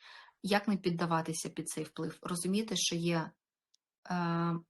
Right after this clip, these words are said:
що немає білого і чорного, що немає плюс і мінус, що немає поганого і хорошого.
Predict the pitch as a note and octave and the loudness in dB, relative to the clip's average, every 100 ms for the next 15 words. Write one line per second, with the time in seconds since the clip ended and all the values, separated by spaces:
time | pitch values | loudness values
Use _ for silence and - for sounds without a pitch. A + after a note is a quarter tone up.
0 | - - F#3+ F#3+ G#3+ G#3+ F3+ G3 F#3 F3+ | -6 -2 2 4 4 4 4 2 2 0
1 | E3+ E3 D#3+ D#3 D#3+ E3 _ _ _ _ | -2 -2 -2 -4 -6 -8 _ _ _ _
2 | _ _ - F3 F3+ F#3 F3+ F3 F#3+ G3 | _ _ -6 -2 2 4 4 2 -2 -2
3 | - F3+ E3 D#3+ E3 - _ _ - - | 0 2 2 0 -8 -12 _ _ -8 -4
4 | F3 F3 F3 F#3 F#3 F3+ F3 _ _ - | -2 0 4 4 4 0 -4 _ _ -4
5 | F3+ F#3+ G3 F3+ F3+ - - E3+ F3+ F3 | 2 4 4 2 -2 -2 -6 -6 -6 -8
6 | F#3 | -12